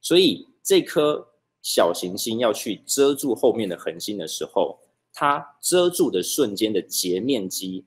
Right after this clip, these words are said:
长什么样子，其实对于它可以遮盖多久、什么时候遮盖到的影响是非常非常巨大的。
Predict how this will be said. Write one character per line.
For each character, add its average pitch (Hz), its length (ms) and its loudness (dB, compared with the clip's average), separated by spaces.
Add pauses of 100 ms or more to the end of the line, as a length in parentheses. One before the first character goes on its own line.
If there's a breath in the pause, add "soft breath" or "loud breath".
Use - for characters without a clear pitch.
长 90 220 -4
什 - 120 -4
么 78 140 -8
样 87 240 2
子， - 180 -14 (120)
其 - 160 -6
实 98 120 -2
对 104 220 2
于 90 140 -4
它 95 280 2 (320)
可 - 160 -4
以 104 280 -4
遮 143 260 2
盖 139 220 2
多 90 240 2
久、 - 280 -2 (120)
什 - 180 -4
么 82 140 -6
时 - 100 -2
候 104 100 4
遮 98 200 -2
盖 85 160 2
到 - 340 -2
的 98 180 2
影 95 160 -4
响 - 300 -4
是 95 160 -4
非 - 140 0
常 82 120 0
非 92 80 -2
常 82 160 -2
巨 - 200 -8
大 87 260 -2
的。 - 80 -18